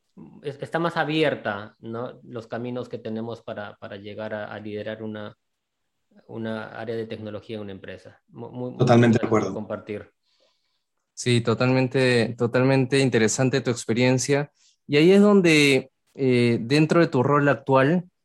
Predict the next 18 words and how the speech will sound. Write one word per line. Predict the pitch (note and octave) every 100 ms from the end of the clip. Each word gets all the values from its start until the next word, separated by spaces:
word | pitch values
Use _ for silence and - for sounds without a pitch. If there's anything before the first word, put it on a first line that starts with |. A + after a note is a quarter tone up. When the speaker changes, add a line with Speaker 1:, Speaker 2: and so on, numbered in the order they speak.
| -
Speaker 3:
que | A#2+
nos | A2+ -
comentas | A#2 C3 C3+ C#3+ C#3+
que | - A#2
te | B2
has | C3
abierto | C#3 C3+ D3 D3 C3+
paso | - D3+ C#3 - A#2 A2 _ _ _ -
hacia, | A2 - A#2+ A2+ A2 G#2 G#2 G2+ - _ _ -
hacia | A2+ - A#2+
esta, | B2 - C3+ C3 B2+ B2 A2+ G#2+ - _
esta | C3 - C#3
responsabilidad | C3+ B2+ A#2 - A2+ A2 A2+ A#2+ B2+
muy | B2 B2+ C#3+ C3+
grande | B2 C3 B2
hoy | A#2+ B2
en | A#2+
día | A#2+ B2 B2